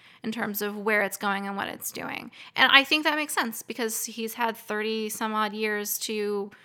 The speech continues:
hone his craft and become a better storyteller and become a better writer and juggle those kinds of threads more effectively. And so it works really well in Doctor Sleep.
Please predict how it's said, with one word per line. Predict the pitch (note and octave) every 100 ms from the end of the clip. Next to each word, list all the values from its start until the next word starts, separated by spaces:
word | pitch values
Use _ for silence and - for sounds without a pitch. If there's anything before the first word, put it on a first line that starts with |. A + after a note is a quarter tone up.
| - -
hone | - A#3+
his | A#3 G#3+
craft | - G#3 E4
and | A#3
become | A3 A3 A3+
a | G#3
better | G#3+ A3
storyteller | - G#3 G#3 - G#3+ A#3
and | A#3
become | G#3+ -
a | G#3+
better | G3+ G#3 G#3
writer | G#3 A3 A3 A3 - - -
and | A3 G#3+
juggle | A#3 B3+ A3+ G#3
those | G#3+ G#3 G#3 G#3 -
kinds | - A3+ G#3+ G#3
of | G#3
threads | G#3 B3+ A#3 A3 G#3 G#3 - - -
more | A#3
effectively. | - - E4+ B3 - C4 C4+ _ _ _ _ _ _ -
And | A3
so | A3 A3
it | -
works | C#4+ - - - - - - _ _
really | A3 G#3+ G3+
well | C4+ - - _ _
in | - -
Doctor | - -
Sleep. | - - -